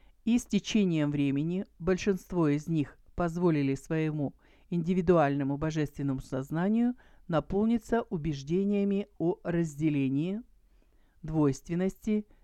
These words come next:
и двух силах, что позволяет материальным формам этих убеждений проявляться внешне, оставляя человека верить в то, что он является жертвой внешних сил.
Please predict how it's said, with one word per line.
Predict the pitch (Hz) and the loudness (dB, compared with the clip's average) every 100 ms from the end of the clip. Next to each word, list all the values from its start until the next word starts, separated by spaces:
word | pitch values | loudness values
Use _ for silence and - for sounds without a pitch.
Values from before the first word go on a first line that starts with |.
| - - | -12 -4
и | 151 | -2
двух | 143 160 190 - - | 0 0 0 -4 -16
силах, | - - 135 127 120 - _ - _ - | -20 -6 -2 0 -2 -8 _ -20 _ -16
что | - 208 | -6 0
позволяет | 214 196 240 277 269 - | 2 4 4 4 2 -2
материальным | 190 202 220 202 165 147 143 135 - - | -2 -2 2 4 4 2 0 -2 -6 -16
формам | - 202 220 240 254 254 - _ _ _ _ - | -4 2 2 4 2 0 -4 _ _ _ _ 0
этих | 190 175 160 | 2 2 -4
убеждений | 160 151 147 165 202 226 226 _ | -2 -4 -2 -2 0 0 -4 _
проявляться | - 165 156 160 185 - 175 | -4 -2 0 0 -4 -2 -2
внешне, | 165 156 127 - 139 143 - _ _ - | 0 0 0 -4 -8 -10 -14 _ _ -8
оставляя | 165 190 175 165 | -2 0 2 0
человека | 147 165 156 147 160 | 0 -2 -2 -2 -4
верить | 160 147 - | -4 -4 -8
в | |
то, | - 254 285 _ - - | 0 2 0 _ -20 -20
что | - - 175 - | -16 -2 0 2
он | 233 269 | 2 4
является | 214 170 170 214 214 - 202 196 - _ _ _ _ - - | 4 4 4 4 2 2 2 2 -2 _ _ _ _ -20 -14
жертвой | 147 180 220 - 233 233 233 - - - | 2 4 4 2 2 2 0 -8 -20 -8
внешних | 147 139 139 - 151 - - | -2 0 -2 -4 -8 -8 -20
сил. | - - 123 123 | -16 -4 -2 -2